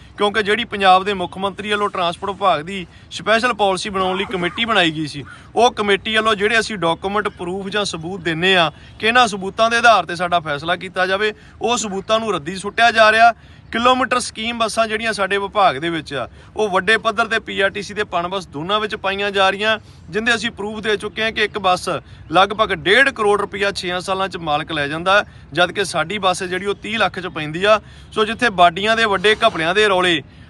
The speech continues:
ਟਰਾਂਸਪੋਰਟ ਮਿਨਿਸਟਰ ਪੁਰਾਣੇ ਤੇ ਲੱਗਦੇ ਰਹੇ ਆ, ਸੋ ਮੌਜੂਦਾ ਸਮੇਂ 'ਚ ਕਹਿ ਸਕਦੇ ਹਾਂ ਕਿ ਇੱਕ ਬੱਸ ਦੀ ਬਜਾਏ ਚਾਰ ਚਾਰ ਬੱਸਾਂ ਦੇ ਪੈਸੇ ਆ ਜਿਹੜੇ ਉਹ ਆਪਣੇ ਚਹੇਤਿਆਂ ਨੂੰ ਖਵਾਉਣ ਦੀ ਤਿਆਰੀ ਆ ਜਿਹੜੀ ਮੌਜੂਦਾ ਸਰਕਾਰ ਉਹ ਕਰ ਰਹੀ ਆ ਕਿਲੋਮੀਟਰ ਸਕੀਮ ਦੇ ਜ਼ਰੀਏ।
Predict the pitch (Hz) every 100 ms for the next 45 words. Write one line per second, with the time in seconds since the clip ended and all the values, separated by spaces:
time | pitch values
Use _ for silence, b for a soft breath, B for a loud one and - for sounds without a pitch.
0 | B 202 196 196 220 220 208 190 220 214
1 | 185 170 190 226 220 202 208 220 226 240
2 | 220 B B 220 202 185 196 190 240 226
3 | 226 214 208 226 214 208 214 233 226 -
4 | 202 190 185 214 196 190 214 185 202 185
5 | 180 202 170 160 196 220 190 170 185 170
6 | 170 156 123 B - 220 202 214 214 220
7 | 190 175 156 208 160 170 175 196 175 165
8 | 185 190 185 190 160 143 165 160 160 160
9 | 143 123 B B 202 196 165 165 214 214
10 | 190 175 175 175 - 160 165 180 175 202
11 | 220